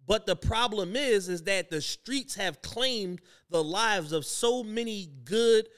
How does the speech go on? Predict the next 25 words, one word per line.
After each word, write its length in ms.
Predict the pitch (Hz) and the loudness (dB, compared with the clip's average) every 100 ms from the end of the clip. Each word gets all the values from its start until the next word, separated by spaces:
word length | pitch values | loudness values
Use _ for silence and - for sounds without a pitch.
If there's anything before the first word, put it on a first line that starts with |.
| - _ | -20 _
and 160 | 170 - | -8 -4
positive 680 | 233 233 202 190 165 - - | 0 0 0 -4 -4 -6 -2
people 500 | 320 359 180 165 - _ - | 0 0 -2 -6 -6 _ -2
that 280 | 185 185 | -2 0
you 100 | 233 | -2
can 280 | 240 233 170 | -2 -4 -4
say 420 | - - 285 320 | -4 0 4 4
something 580 | 262 - 214 202 196 185 190 | 2 0 -2 -2 -4 -4 -2
as 420 | 185 185 170 160 - - _ | -2 2 0 -2 -14 -20 _
ridiculous 800 | 160 196 139 120 285 240 214 202 | -4 -4 -2 0 0 2 0 2
as 220 | 208 185 | 2 2
the 60 | 156 | -2
streets 340 | - 240 - | -4 -4 -4
is 140 | 196 165 | -4 -2
a 80 | |
myth, 280 | 156 226 233 208 | 2 4 2 0
and 140 | 156 | -4
people 300 | 233 254 220 | -4 -4 -6
get 180 | 170 185 | -2 -2
emotionally 640 | 147 156 196 - 175 151 | 0 0 0 0 -6 -6
triggered 540 | - - 269 208 175 - - _ | -8 -2 -2 0 -4 -4 -20 _
to 100 | 202 | -4
the 80 | 180 | -4
fact 400 | - 208 190 185 | 0 -2 0 0
of, 360 | 170 156 143 | -2 -2 -6